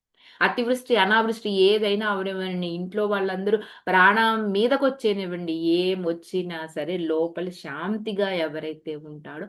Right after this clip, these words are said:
వాళ్ళని యోగి అంటారండి. భగవద్గీతలో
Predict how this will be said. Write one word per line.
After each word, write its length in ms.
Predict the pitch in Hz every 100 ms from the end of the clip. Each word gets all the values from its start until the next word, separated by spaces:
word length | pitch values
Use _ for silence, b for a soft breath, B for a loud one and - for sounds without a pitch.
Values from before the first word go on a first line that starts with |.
| B B B B
వాళ్ళని 600 | 160 135 139 156 170 202 226
యోగి 480 | 180 160 165 165 202 208
అంటారండి. 640 | 165 160 151 147 147 135 -
భగవద్గీతలో 840 | 156 156 185 180 170 190 180 185